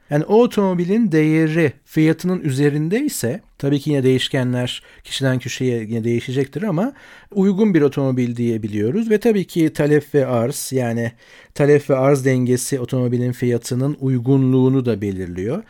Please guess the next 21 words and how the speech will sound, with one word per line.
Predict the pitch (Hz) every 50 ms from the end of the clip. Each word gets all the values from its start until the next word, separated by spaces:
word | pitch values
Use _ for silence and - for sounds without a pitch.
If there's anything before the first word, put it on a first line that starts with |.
| - - - - - -
Yani | 131 127 127 127 123
çok | - - 180 180 - _ _ _ _ _ _ -
talep | 151 151 170 180 180 -
gören | - 170 151 139 139 143 143 139
bir | 143 143
otomobil | 143 135 - 147 139 135 131 131 147 156 151 139
aslında | 135 127 - - 151 147
çok | 175 165 - -
değerli | 139 139 139 139 143 147 165 165
olmayabilir | 156 151 139 139 135 131 127 123 120 123 120 139 185 202
ama | - 147 143 139 135
birden | 139 135 123 123 131 135
fiyatı | 131 - 127 123 117 - 131
yükselebilir. | 120 107 - - 110 95 95 95 85 92 95 120 180 240 247 - - - - - - - _ _
Ee, | 190 185 185
sonra | 170 - 233 220 208 208 196
tabii | - 202 185 196
ki | - 202
pazar | 196 - 180 165 160 175 170 170
segmenti, | - - 151 123 113 120 113 107 101 101 - - 147
yani | 160 156 139 127 123 123 120 117